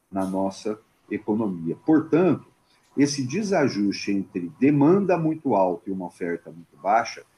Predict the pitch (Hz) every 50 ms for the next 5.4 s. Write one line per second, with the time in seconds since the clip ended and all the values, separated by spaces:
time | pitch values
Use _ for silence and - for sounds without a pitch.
0 | _ _ _ _ - 135 139 160 151 151 165 196 214 190 - _ - 160 175 190
1 | 185 165 127 110 98 - - - 85 - 90 - - - 73 - - _ - -
2 | - - _ - _ _ _ _ - 139 143 151 147 - - - - 147 165 170
3 | 170 170 147 127 127 120 117 113 - - 101 - - 101 - - - 85 90 92
4 | 95 95 95 98 95 - - _ - 98 95 90 85 - - - 82 82 85 85
5 | 80 _ 80 - - - -